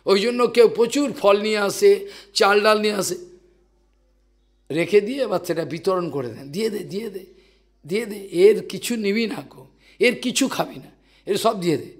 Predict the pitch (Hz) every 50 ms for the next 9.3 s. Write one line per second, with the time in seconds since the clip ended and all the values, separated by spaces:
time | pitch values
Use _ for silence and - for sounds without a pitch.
0 | - _ _ - 170 175 151 160 175 180 180 170 - - - - - - _ -
1 | 147 156 165 165 160 - - - _ _ _ _ _ _ _ _ _ _ - 202
2 | 214 - 240 220 214 202 160 - 143 131 117 110 - - _ _ _ _ _ _
3 | _ _ _ _ _ _ - - - 185 196 233 262 277 247 233 233 240 233 202
4 | 175 175 170 156 135 - - - _ _ _ _ _ _ _ _ _ _ _ _
5 | _ _ _ _ _ _ 123 120 143 160 160 165 175 - - - 196 214 240 247
6 | 196 - - 156 160 180 180 175 170 185 185 180 175 165 156 156 170 202 220 220
7 | 196 208 233 240 226 233 196 175 180 147 135 123 113 110 - - _ _ _ _
8 | _ _ _ _ _ - 202 220 254 294 302 302 277 247 233 226 208 185 165 -
9 | 156 135 113 113 -